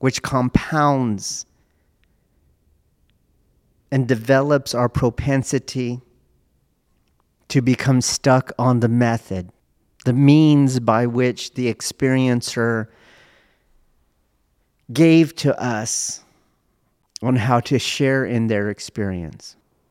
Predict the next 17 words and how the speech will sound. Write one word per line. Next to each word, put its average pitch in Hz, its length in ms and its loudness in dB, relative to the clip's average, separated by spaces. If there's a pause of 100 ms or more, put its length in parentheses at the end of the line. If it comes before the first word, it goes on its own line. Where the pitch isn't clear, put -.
(300)
And 135 140 4
you 147 120 6
also 143 340 2
want 131 320 -2
to - 120 -8
understand 127 720 -2
this 120 160 -6
problem 117 480 -2
from 117 440 -4 (180)
our 117 240 -4 (180)
age. 120 720 -6 (360)
Where 123 300 0
overwhelmingly 135 1400 2 (1700)
there 135 200 0
is 131 220 0
an 123 240 2
effort 143 600 -2